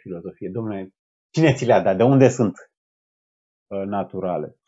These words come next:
Uite, din ce investigară, ar fi astea două sensuri. Unul, acordul ăla cu natura umană. Deci drepturile astea nu sunt niște aberații.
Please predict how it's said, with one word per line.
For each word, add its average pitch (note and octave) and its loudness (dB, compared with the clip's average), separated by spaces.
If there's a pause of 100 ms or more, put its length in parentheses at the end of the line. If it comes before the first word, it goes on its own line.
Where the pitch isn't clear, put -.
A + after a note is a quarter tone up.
(640)
Uite, G3+ -4
din A2 -2
ce D3 -2
investigară, G#2 -2 (460)
ar C3 -8
fi E3 -6
astea C3+ -6
două A#2 0
sensuri. F#2+ -6
Unul, G#2 -4
acordul G2+ 4
ăla F#2 2
cu - -12
natura F#2+ -2
umană. F2+ -6 (240)
Deci F#2+ -2
drepturile G#2 -2
astea A2 -2
nu G#2 -12
sunt - -8
niște B2 -6
aberații. E2+ -2